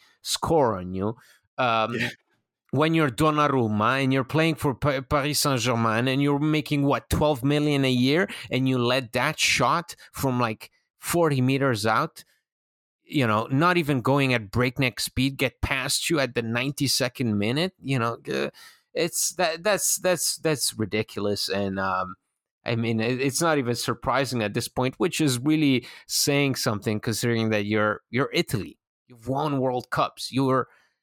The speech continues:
Speaker 1: you're, you're a big, big national team. You have something to say on this stage, and you're missing your second consecutive World Cup.
Speaker 2: Yeah, I mean, it's pathetic because I think before two thousand and seventeen, it was in the fifties, I believe, the last time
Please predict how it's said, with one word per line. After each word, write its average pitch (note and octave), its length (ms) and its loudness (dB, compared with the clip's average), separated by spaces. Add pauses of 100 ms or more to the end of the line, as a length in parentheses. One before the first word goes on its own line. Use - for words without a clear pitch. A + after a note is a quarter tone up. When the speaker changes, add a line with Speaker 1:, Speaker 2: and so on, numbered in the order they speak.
(580)
Speaker 1:
you're, D3 340 2
you're C#3 240 2
a B2+ 60 0
big, C3 560 0
big C3 300 0
national B2 520 0
team. - 260 -20
You A#2+ 160 -4
have C#3 320 -2
something B2+ 400 -2
to A#2 120 -4
say D3 280 2
on A#2 120 0
this G#2 140 -2
stage, G#2+ 400 -2
and A#2+ 180 0
you're C3 120 2
missing C#3 420 0
your A2+ 280 0
second - 640 -2
consecutive C3 800 -4 (100)
World D3 320 -4
Cup. E3 220 -2
Speaker 2:
Yeah, A#2 140 0
I A2 100 0
mean, C#3+ 220 2
it's - 280 -4
pathetic A2+ 720 -4
because A2 880 -2
I G2+ 80 -4
think A2+ 300 -6
before A2 340 -4
two B2 160 -6
thousand A2 360 -2
and G2 100 -6
seventeen, G2 720 -4
it F2+ 180 -4
was F#2+ 380 -2
in F#2+ 360 -2
the F#2 120 -2
fifties, - 1200 -8
I F2+ 140 -2
believe, F2+ 540 -4
the G#2 120 -2
last F#2 360 -4
time E2+ 580 -6